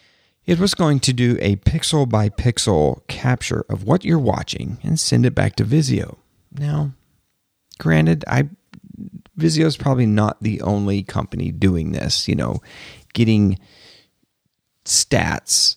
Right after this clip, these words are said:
from their T Vs and selling it off. And granted, they were selling it and they were making money and benefiting from this.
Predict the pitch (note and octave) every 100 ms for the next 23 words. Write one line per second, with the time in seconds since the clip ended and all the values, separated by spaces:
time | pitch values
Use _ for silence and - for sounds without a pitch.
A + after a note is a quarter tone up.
0 | G#3+ - G#2 G2 G2+ G2 - G2 F2+ E2
1 | - G2 - G2 G2 G2 - - - -
2 | E2+ - - D2 - - D#2 D#2+ F#2 G2+
3 | G2 F#2+ G#2 - G#2+ F2 G2+ - - G2
4 | G2+ G#2 G#2+ G2+ - G#2+ G2 D#2+ E2+ G#2
5 | A2 G2+ B2+ A2+ - - - - - -
6 | -